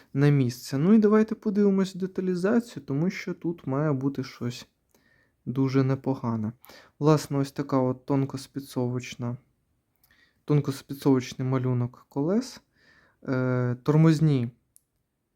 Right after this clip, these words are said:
диски у нас зроблені з фототравлення з перфорацією, видно, як вони відблискують. І тормозний супорт у нас теж з якимось маркуванням срібного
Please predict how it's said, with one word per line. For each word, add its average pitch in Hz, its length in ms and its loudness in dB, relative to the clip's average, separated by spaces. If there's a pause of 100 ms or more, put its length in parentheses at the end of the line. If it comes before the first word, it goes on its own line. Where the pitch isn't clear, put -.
диски 139 500 -2
у 123 60 -4
нас 123 220 -4
зроблені 123 600 0
з 120 100 -10
фототравлення 120 1200 -4
з - 80 -20
перфорацією, - 1080 -6 (100)
видно, 151 520 -2
як 143 240 -4
вони 139 180 -6
відблискують. 139 720 -4 (520)
І 185 120 0
тормозний 139 600 2
супорт - 500 -6
у - 20 -4
нас 127 200 -4
теж 127 260 -6
з - 40 -10
якимось 127 440 -8
маркуванням 190 720 2
срібного 131 640 -4